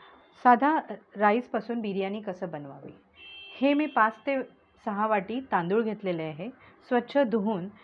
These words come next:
ते पाच ते दहा मिनटं भिजवत ठेवलेले. बिर्याणीसाठी लागणारं साहित्य मी हे सगळ्या मिक्स भाज्या चॉप करून घेतलेल्या बारीक, तीन ते चार मिरच्या, कढीपत्ता, हे ऑप्शनल आहे, जर तुम्हाला वाटत असेल तर तुम्ही टाकू शकता.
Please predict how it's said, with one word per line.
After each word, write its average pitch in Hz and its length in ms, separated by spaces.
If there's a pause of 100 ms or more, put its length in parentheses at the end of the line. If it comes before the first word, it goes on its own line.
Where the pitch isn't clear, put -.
(240)
ते 220 300 (220)
पाच 240 300
ते 285 60
दहा 233 200
मिनटं 226 320
भिजवत 190 340
ठेवलेले. 151 480 (1160)
बिर्याणीसाठी 294 720
लागणारं 208 440
साहित्य 190 500 (400)
मी 247 240
हे 254 80
सगळ्या 233 320
मिक्स 220 380
भाज्या 202 400 (380)
चॉप 214 260
करून 208 240
घेतलेल्या 170 400
बारीक, 170 320 (420)
तीन 220 200
ते 226 160
चार 214 280 (160)
मिरच्या, 185 440 (540)
कढीपत्ता, 208 580 (120)
हे 277 60
ऑप्शनल 226 540
आहे, 175 260
जर 220 220
तुम्हाला 214 280
वाटत 185 340
असेल 214 280
तर 262 60
तुम्ही 254 240
टाकू 190 280
शकता. - 300